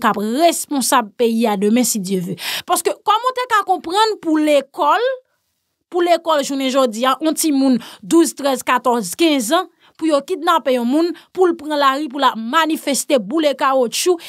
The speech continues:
epi l ap antre nan yon baryè, yon lòt lekòl, pou l ap souke l, pou l ap vide l atè, epi se timoun sa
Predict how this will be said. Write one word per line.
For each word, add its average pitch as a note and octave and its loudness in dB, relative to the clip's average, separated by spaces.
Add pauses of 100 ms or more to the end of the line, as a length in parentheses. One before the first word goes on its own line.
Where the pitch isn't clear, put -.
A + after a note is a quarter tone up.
(120)
epi D#4+ 2 (180)
l C#4 2
ap C4+ -2 (120)
antre D#4 0
nan D#4 0
yon C4+ -2
baryè, B3+ 0
yon A#3+ -2
lòt D4 2
lekòl, C4 -2
pou B3 -2
l A3+ 4
ap A3 -4
souke D#4 -2
l, C4 0
pou B3+ -2
l A#3 4
ap E3 -4
vide B3+ -2
l B3+ 2
atè, A#3+ -4 (100)
epi E4+ 0 (180)
se F#4+ 2
timoun E4+ 0
sa D4+ 0